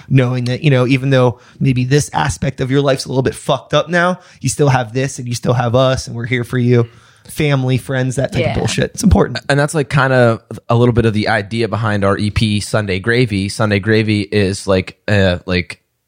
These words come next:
Speaker 3: Sunday Gravy is a red sauce that, like, a lot of time people will cook on Sunday and invite their family over for dinner and this and that. And that's, like, kind of, you know, was our idea on that, you know, um,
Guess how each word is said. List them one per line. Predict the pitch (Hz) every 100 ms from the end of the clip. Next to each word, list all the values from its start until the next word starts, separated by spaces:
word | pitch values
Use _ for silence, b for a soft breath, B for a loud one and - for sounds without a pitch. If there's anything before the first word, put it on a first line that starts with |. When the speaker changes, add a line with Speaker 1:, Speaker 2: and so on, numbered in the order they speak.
| _
Speaker 3:
Sunday | - 131 110
Gravy | 107 113 107
is | 101
a | 98
red | 104 110
sauce | - 98 92
that, | 107 82
like, | 95
a |
lot | 98 92
of |
time | 92 110 110
people | 107 92
will | 95
cook | 117 107
on | 92
Sunday | - 113 110 101
and | 101
invite | 98 98 92 -
their | 95
family | 90 113 107 104 98
over | 95
for | 95 98
dinner | 92 127 117
and | 104
this | 104 -
and | 101
that. | 101 92
And |
that's, | 101 104
like, | 101 95
kind | 107 104
of, | 98 - _ b b
you | 110
know, | 101 95 92 -
was | 101 98
our | 101 101 98 -
idea | 95 92 113 113
on | 104
that, | 98 92
you | 101
know, | 98 95 92 87 _ _ _ _
um, | 95 90 85 85